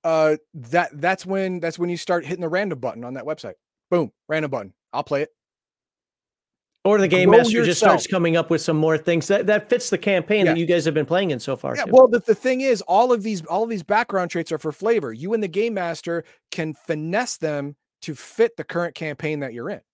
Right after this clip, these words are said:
Speaker 1: That's easy. That'll take five, five, ten minutes of brainstorming. You can, you can fit it into,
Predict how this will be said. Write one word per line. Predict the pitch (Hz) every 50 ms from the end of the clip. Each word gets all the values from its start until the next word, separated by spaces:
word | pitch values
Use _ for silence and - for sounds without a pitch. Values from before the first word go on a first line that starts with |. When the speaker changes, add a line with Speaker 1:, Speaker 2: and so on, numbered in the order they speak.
| _ _ _ _ _ _ -
Speaker 1:
That's | 233 254 -
easy. | - 240 240 123 - _ _ _ _ _ _ _ _ _ _ _ _ _ _ _ _ _ _ _ _ _ _ _ _ _ _ _ _ _ _ _ _ _ _ _ _ _ _ _ _ _ _ -
That'll | 151 202
take | 214 - 156 -
five, | - 175 165 165 151 -
five, | - 190 196 185
ten | - 180
minutes | 175 175 165 -
of | 147 123
brainstorming. | 160 202 226 - - 143 127 120 123
You | 123 131
can, | 131 151 151
you | 165 180
can | - 135
fit | 120 - - 247 233 170
it | 139 -
into, | - 143 139 135 131 127 123 113